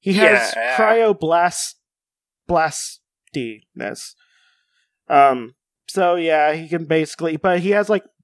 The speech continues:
Speaker 1: a bunch of tubing in his suit, so he can kinda, like, shoot it, and he makes, like, um, like, little, like, micro ice crystals that are supposed to be really effective. I read this out the first time, but honestly, it was just, like, cold stuff.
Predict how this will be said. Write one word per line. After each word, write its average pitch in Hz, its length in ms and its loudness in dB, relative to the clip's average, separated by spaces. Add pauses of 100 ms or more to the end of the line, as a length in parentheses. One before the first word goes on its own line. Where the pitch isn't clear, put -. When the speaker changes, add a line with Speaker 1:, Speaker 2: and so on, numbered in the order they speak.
(300)
Speaker 1:
a - 60 -14
bunch 190 240 0
of 160 100 -6
tubing 147 440 -4
in 139 100 -4
his 131 140 -6
suit, 127 500 -4
so 143 120 2
he 131 80 0
can 131 140 -6
kinda, 135 220 0
like, 117 180 -4
shoot 113 300 -6
it, 117 160 0 (480)
and 123 100 2
he 127 100 0
makes, 131 300 -2
like, 117 240 0
um, 110 300 -4 (1500)
like, 135 220 -14
little, 139 260 6
like, 127 200 -2
micro 123 640 -2
ice 120 260 -2
crystals 139 640 -8
that 131 80 -4
are 131 120 -6
supposed - 320 -8
to 147 60 -8
be 143 100 -6
really 139 400 -16 (400)
effective. 151 520 -4 (240)
I 175 80 4
read 226 200 2
this 233 180 0
out 170 180 2
the 180 80 0
first 151 300 0
time, 170 200 2
but 151 140 2
honestly, 151 520 0
it 147 40 -2
was 143 180 -2
just, 143 240 -4
like, 127 160 -6
cold 110 320 -8
stuff. - 540 -12